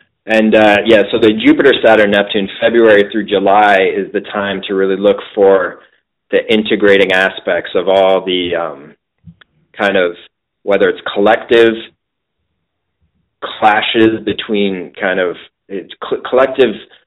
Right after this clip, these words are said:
uh, challenges to our spiritual structures. Are we, do we, you know, what, are we practical enough? Are we, what's, what's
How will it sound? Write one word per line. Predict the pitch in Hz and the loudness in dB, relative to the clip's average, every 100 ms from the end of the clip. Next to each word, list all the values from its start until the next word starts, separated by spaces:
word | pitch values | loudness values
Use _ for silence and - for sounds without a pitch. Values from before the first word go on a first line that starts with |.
| _ _ _ _ _ _ _ _ - | _ _ _ _ _ _ _ _ 0
uh, | 104 95 - | 2 2 0
challenges | - - 117 117 113 117 113 110 - | -2 2 2 2 2 0 -2 -4 -2
to | 101 | 2
our | 90 85 - - | 2 0 -6 -8
spiritual | - 107 104 - 101 98 92 90 - _ _ _ _ _ _ _ - | 0 2 2 0 -2 0 -2 -6 -14 _ _ _ _ _ _ _ -6
structures. | - 95 - 57 - - - - 95 92 | -4 -4 -8 -14 -16 -16 -16 -18 -10 -4
Are | 90 | -2
we, | 107 117 113 110 - | 0 2 0 -4 -6
do | 110 | -2
we, | 110 104 104 | -2 -4 -6
you | 104 | -2
know, | 98 90 | -2 0
what, | 104 113 - - - _ _ _ _ _ _ _ _ _ _ - | 2 4 2 -8 -20 _ _ _ _ _ _ _ _ _ _ -4
are | 101 104 | 0 2
we | 113 | 0
practical | - 120 110 107 - 113 101 | 0 2 2 2 -2 2 2
enough? | 95 87 80 95 | 2 -2 -6 -6
Are | 95 | -4
we, | 101 98 | -2 -2
what's, | 95 104 - | 0 -2 -2
what's | 107 104 | -2 -2